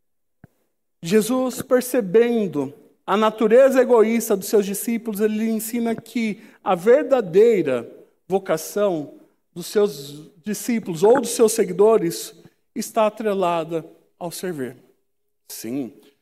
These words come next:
a verdadeira vocação de um seguidor ou de um discípulo de Jesus de Nazaré está em seguir. Como a gente disse em semanas atrás, não espere uma voz mística vir lá do céu falar,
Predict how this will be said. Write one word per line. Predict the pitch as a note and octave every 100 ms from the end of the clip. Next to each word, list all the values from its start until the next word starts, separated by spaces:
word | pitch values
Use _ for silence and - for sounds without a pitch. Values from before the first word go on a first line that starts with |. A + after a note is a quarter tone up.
| _ -
a | A#2
verdadeira | B2 F3+ C4 A#3 E3 G#3 B3
vocação | A3+ A3+ A3+ A3 - B2 G#2+ - _ _ _ _ _
de | -
um | E3
seguidor | - F3+ F#3 E3 D#3 D3+ D3 B2
ou | - F#3+ G#3+
de | G#3
um | G3+
discípulo | E3+ - A#3 G#3
de | D#3
Jesus | D#3+ D#3+
de | D#3+
Nazaré | D3 D#3 D3 D3+ D#3+ - - _ -
está | D3+ - - D3+ D3+ - _ _ _ -
em | D3+
seguir. | - E3+ F3 D#3+ C#3+ - _ _ _ _ _ _ _ _
Como | F#3+ G3+
a |
gente | G3+ G#3+ A3
disse | E3+ A3 - -
em | G#3 F#3+ F3+
semanas | F#3 F3+ F#3 F3
atrás, | E3 F#3+ F#3 F#3+ F#3 - - _ _
não | -
espere | F#3+ - G3+ A3 A3+
uma | G#3+ E3+
voz | D3 G3+ -
mística | C#3+ G#3 G3+ - - G3
vir | D#3 F#3
lá | F#3+
do | G3+
céu | - F#3+ F#3
falar, | F#3 F3+ E3 D#3+